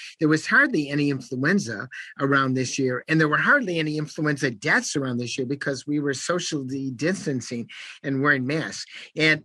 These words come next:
in Asian countries, we often wear masks, especially during the wintertime, during influenza. And frankly, when I go shopping in the wintertime and I go to the grocery store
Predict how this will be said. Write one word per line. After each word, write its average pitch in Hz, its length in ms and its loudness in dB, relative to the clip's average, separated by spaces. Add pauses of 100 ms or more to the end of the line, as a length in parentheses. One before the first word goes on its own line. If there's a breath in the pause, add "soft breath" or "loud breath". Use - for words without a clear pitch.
in 160 120 4
Asian 202 340 2
countries, 143 520 -2
we 151 80 0
often 180 240 2
wear 147 140 2
masks, 156 340 -2
especially 156 480 -2
during 139 280 0
the 127 80 0
wintertime, 139 640 -2 (320 loud breath)
during 151 240 2
influenza. 143 640 -2
And 131 120 -4
frankly, 240 400 0
when 135 200 -4
I 190 120 0
go 233 160 0
shopping 156 680 0
in 196 100 2
the 160 80 2
wintertime 175 520 2
and 151 80 0
I 135 40 0
go 147 140 2
to 143 80 0
the 120 80 -6
grocery 135 480 0
store 165 400 2